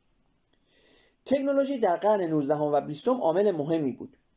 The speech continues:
اما در آغاز عصر مدرن اهمیت اندکی داشت.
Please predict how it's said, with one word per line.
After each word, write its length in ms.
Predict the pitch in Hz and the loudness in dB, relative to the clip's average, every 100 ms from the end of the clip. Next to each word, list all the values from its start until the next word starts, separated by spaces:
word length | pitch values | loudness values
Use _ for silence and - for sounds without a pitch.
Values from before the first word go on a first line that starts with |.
| _ _ _ _ _ _ | _ _ _ _ _ _
اما 280 | 233 262 190 | -2 0 0
در 260 | 160 151 - | 2 2 4
آغاز 400 | 151 147 233 262 | 2 4 2 2
عصر 340 | 240 220 226 | -2 -4 -2
مدرن 400 | 208 196 208 226 - | 2 4 4 0 -8
اهمیت 440 | 151 143 143 175 220 | -4 -2 0 0 0
اندکی 420 | 139 135 156 156 | 0 2 0 0
داشت. 340 | 113 - - | -8 -8 -12